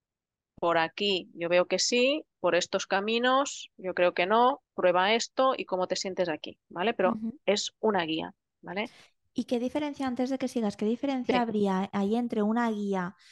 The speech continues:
Speaker 2: de alguien que tiene conocimientos sobre esto a nivel project manager y lo que te puede decir a lo mejor un mentor que te esté aconsejando sobre ventas?
Speaker 1: Ujú. Eh, claro, un project manager, por ejemplo, no estará enfocado,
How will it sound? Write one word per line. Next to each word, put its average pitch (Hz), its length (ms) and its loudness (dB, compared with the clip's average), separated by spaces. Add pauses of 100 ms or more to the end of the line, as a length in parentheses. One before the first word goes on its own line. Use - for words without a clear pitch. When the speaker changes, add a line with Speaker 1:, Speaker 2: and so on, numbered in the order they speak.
(180)
Speaker 2:
de 214 220 2
alguien 208 360 2
que 220 120 0
tiene 208 260 0
conocimientos 202 680 2
sobre 190 240 -4
esto 190 180 -6
a - 20 -2
nivel 180 260 -4
project 208 300 2
manager 240 540 0 (300)
y 247 160 2
lo 247 120 4
que 220 100 -2
te 208 120 0
puede 208 160 2
decir 226 220 0
a 214 40 2
lo 202 80 2
mejor 202 320 2
un 220 140 2
mentor 190 520 2
que 196 100 -4
te - 100 -4
esté - 180 -6
aconsejando 180 640 -2
sobre 175 260 -4
ventas? 151 520 -10 (840)
Speaker 1:
Ujú. 202 420 -6 (800)
Eh, 190 440 4
claro, 202 220 4
un 196 80 -4
project 240 320 2
manager, 247 380 0
por 214 120 -4
ejemplo, 226 340 0
no 202 120 -2
estará 208 280 2
enfocado, 208 760 2